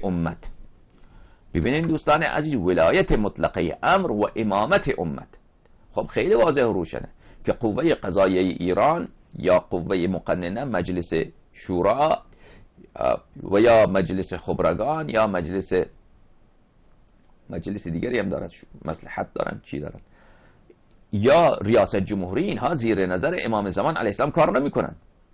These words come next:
و امام زمان علیه الصلاة و السلام در شؤون اینها دخالت ندارن. اینها منظورشان از امامت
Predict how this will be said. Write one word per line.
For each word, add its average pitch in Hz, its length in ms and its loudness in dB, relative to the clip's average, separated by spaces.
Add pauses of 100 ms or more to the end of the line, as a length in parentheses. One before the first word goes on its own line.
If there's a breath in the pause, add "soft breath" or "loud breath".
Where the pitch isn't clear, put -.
(200)
و 78 80 -2
امام 95 260 -2
زمان 101 300 -2
علیه 101 240 -4
الصلاة 95 400 0
و - 40 -10
السلام 123 220 -4
در 98 100 -2
شؤون 76 240 -8
اینها 82 200 -8
دخالت 90 500 -2
ندارن. - 420 -2 (1040 soft breath)
اینها 113 400 2
منظورشان 151 640 0
از 87 220 -4
امامت 92 500 -2